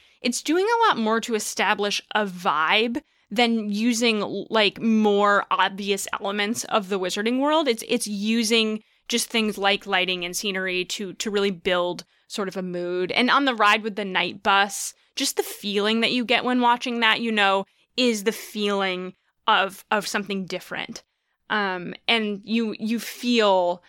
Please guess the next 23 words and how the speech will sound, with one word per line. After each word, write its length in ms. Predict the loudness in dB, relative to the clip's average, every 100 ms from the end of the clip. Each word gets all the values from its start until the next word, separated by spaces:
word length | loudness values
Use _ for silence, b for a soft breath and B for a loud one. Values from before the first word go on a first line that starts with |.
| b
you 160 | -4 0
know, 140 | 0
that, 320 | 2 2 2 _ _
that 260 | -2 -2 -2
hand 600 | -6 -4 -2 -2 -4 -2
guiding 420 | 0 0 -2 -6
this 260 | -6 -8
towards 540 | -10 -10 -8 -8 -10 -8
that. 280 | -8 -8 -12 _ _ _ 2
Um, 200 | 2 4
I 140 | 4
also 760 | 4 4 2 0 0 2 0
wanna 320 | 0 2 2 2
note 500 | 2 2 2 0 _ -6
something 460 | -2 -2 -2 -2
that, 180 | 0 2
you 100 | 2
know, 120 | 4
has 240 | 4 0 0
been 140 | -4
said 160 | -2 -2
about 260 | -4 -4
the, 240 | -2 -2